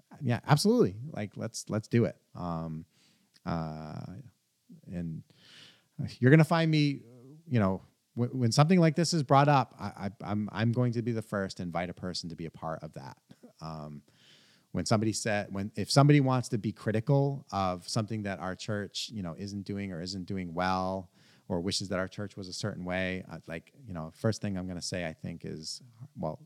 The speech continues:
you know, why, why don't you help us?" I mean, like, like, like, we are a church community. We are not a purely a top-down kind of thing where everything is about,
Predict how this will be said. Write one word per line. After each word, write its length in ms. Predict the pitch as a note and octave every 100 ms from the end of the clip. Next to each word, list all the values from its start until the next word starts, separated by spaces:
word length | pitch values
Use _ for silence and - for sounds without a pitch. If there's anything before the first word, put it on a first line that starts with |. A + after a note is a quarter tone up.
| -
you 80 | F#2+
know, 160 | F2+ -
why, 180 | F#2 G2+ C3+ _ _ -
why 80 |
don't 140 | G2 G2+
you 80 | C3
help 240 | F3 G3+
us?" 280 | F2 - -
I 100 | G#2
mean, 160 | G2+ F#2+
like, 220 | G2+ G2+
like, 200 | G#2 G#2 G2
like, 140 | F#2+
we 120 | A2 A2+
are 160 | A2
a 60 | A#2
church 300 | - A2+ -
community. 520 | A2+ A2+ G#2+ F2 D2+
We 160 | D2+ G2
are 100 | G2+
not 340 | G2 G#2 G#2+
a 300 | G#2 G2 F#2+ _ - - _ -
purely 420 | - A2+ G#2+ G2+
a 100 | F2
top-down 760 | - G2+ G2 - F#2+ F#2+ G2
kind 200 | - G#2
of 80 | F#2+
thing 320 | - G#2 F#2+
where 300 | F2 E2+ E2
everything 380 | F#2 G2 G2 G2
is 100 | F2
about, 420 | F2 - F2+ E2+